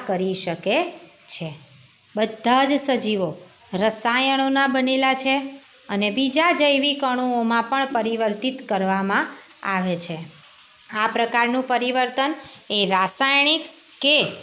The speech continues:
ચયાપચયિક પ્રક્રિયાઓ તરીકે આપણે ઓળખીએ છીએ. એટલે કે મેટાબોલિક રિએક્શન આપણે જેને કહીએ છીએ એ વસ્તુ છે. ચયાપચય,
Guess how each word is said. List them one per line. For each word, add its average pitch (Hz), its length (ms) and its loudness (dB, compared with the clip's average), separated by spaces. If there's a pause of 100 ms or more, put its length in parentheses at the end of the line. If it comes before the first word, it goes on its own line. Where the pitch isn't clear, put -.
(280)
ચયાપચયિક 302 1000 2
પ્રક્રિયાઓ 226 760 2
તરીકે 226 480 0
આપણે 208 560 0 (200)
ઓળખીએ 202 460 -2
છીએ. 175 200 -4 (280)
એટલે 226 140 0
કે 285 120 0
મેટાબોલિક 349 800 2
રિએક્શન 247 580 0
આપણે 285 300 0
જેને 233 280 0
કહીએ 208 340 -2
છીએ 285 300 -4 (260)
એ 370 120 2
વસ્તુ 226 420 0
છે. 165 220 -6 (340)
ચયાપચય, 302 760 0